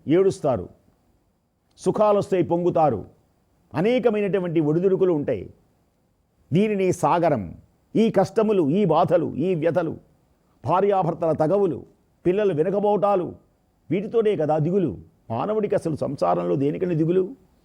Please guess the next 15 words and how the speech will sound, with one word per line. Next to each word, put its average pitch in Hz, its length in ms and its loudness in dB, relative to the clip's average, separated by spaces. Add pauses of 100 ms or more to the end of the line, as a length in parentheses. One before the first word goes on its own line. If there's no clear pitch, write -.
(120)
భార్య 131 320 2
వినదు, 120 320 -2 (840)
భర్త 143 260 2
వినడు, 131 360 2 (200)
ఇద్దరు 175 280 2
మంచివాడైతే 151 600 0
డబ్బులుండవు, 127 600 0 (540)
దరిద్రులవుతారు, 139 840 0 (580)
ఏవో 185 340 2
ఆశల 151 340 2
వలయంలో 139 460 0
చిక్కుకుంటారు, 143 760 -2 (420)
ఆశలు 165 320 0
తీరక 165 300 0
బాధపడతారు 139 720 -2